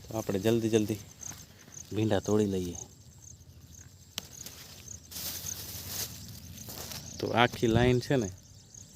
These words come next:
આ જે લાઈન દેખાય છે એ તો ભીંડાની લાઈન છે.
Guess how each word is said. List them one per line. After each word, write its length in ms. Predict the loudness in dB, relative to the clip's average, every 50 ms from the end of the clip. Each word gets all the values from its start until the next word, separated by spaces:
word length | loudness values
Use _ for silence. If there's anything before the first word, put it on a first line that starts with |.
| -20 -20 -20 -20 -20 -20 -20 -18 -18 -14 -12 -12 -10 -10 -12 -12 -12 -12 -12 -12 -14 -16 -14 -6 -2
આ 80 | 2
જે 120 | 4 4 4
લાઈન 340 | 6 6 6 6 4 4 4
દેખાય 300 | 2 2 2 0 0 0
છે 300 | 0 0 0 2 2 2
એ 40 |
તો 80 | 0 0
ભીંડાની 460 | 2 4 6 8 8 8 8 6 6
લાઈન 280 | 4 4 4 2 2 0
છે. 220 | 0 -2 -4 -4